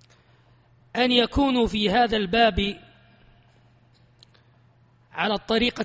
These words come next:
الوسط، فيثبتون ما أثبت الله جل وعلا لنفسه من الأسماء والصفات، وينفون عن الله جل وعلا ما نفى عن نفسه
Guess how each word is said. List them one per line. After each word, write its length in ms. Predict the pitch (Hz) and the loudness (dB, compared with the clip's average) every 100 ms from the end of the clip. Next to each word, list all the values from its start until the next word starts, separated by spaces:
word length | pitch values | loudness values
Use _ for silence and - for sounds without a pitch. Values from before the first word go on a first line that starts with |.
| 226 | -4
الوسط، 640 | 202 214 - 170 - - - _ _ _ _ _ _ _ _ _ _ _ _ _ _ _ _ _ - _ _ _ _ _ _ _ - | 0 0 0 -4 -10 -18 -20 _ _ _ _ _ _ _ _ _ _ _ _ _ _ _ _ _ -20 _ _ _ _ _ _ _ -8
فيثبتون 840 | - 247 240 - 254 285 277 254 | 0 2 2 2 0 2 2 2
ما 200 | 240 240 | 0 0
أثبت 300 | 247 240 - | -2 -2 -2
الله 420 | 220 214 226 196 | -2 0 0 0
جل 260 | 180 220 208 | -2 -2 -2
وعلا 460 | 202 190 208 220 208 | -2 -2 -2 -2 -2
لنفسه 720 | 196 214 - - 220 196 185 - _ _ _ _ _ _ _ _ _ _ _ _ _ _ _ _ _ _ _ _ - | -2 -2 -4 -2 -2 -2 -6 -12 _ _ _ _ _ _ _ _ _ _ _ _ _ _ _ _ _ _ _ _ -8
من 180 | 233 254 | 0 0
الأسماء 600 | 247 240 240 262 254 247 | 0 -2 0 0 0 0
والصفات، 720 | 214 - 190 196 208 160 - - - - _ _ _ _ _ _ _ _ _ _ _ _ _ _ _ _ _ _ _ _ _ _ _ _ _ _ - | -2 -2 -6 -4 -4 -6 -12 -16 -18 -20 _ _ _ _ _ _ _ _ _ _ _ _ _ _ _ _ _ _ _ _ _ _ _ _ _ _ -6
وينفون 600 | 196 233 226 285 269 247 | 0 2 0 0 2 2
عن 240 | 208 226 | 2 0
الله 420 | 220 240 226 208 | -2 -2 -2 -2
جل 280 | 185 226 208 | -2 -2 0
وعلا 480 | 202 196 214 220 208 | -2 0 0 0 -2
ما 240 | 214 247 | -2 -2
نفى 260 | 240 220 226 | -2 -2 0
عن 300 | 190 196 202 | 0 -2 -2
نفسه 600 | 220 - 220 208 196 | -4 -4 -4 -2 -4